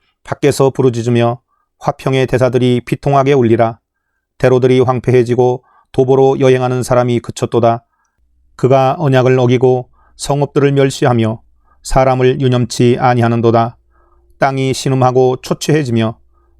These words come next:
레바논은 부끄러워 베어지며 샤론은 광야 같으며 바산과 칼멜은 흔들어서 그 열매들을 떨어뜨리는도다. 주가 말하노라.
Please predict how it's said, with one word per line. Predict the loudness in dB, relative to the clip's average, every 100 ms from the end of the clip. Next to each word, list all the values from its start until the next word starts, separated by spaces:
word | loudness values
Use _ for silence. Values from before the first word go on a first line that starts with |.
| 0
레바논은 | 2 2 0 -4 -4 -8
부끄러워 | -4 0 2 2 0
베어지며 | 0 0 0 0 -2 -4 -10 _ _ _
샤론은 | -8 -2 0 0 -4 -6
광야 | -4 -2 0
같으며 | -2 -2 -2 -2 -4 -10 _ _
바산과 | -4 0 0 2 2 2 -2
칼멜은 | -4 -2 0 0 0 -4 -10 _
흔들어서 | -2 2 4 2 2 0 0
그 | 2 2 4
열매들을 | 2 0 0 2 2 2
떨어뜨리는도다. | 0 0 0 0 0 0 0 0 -2 -6 _ _ _ -4
주가 | 0 2 2
말하노라. | 0 0 0 2 2 0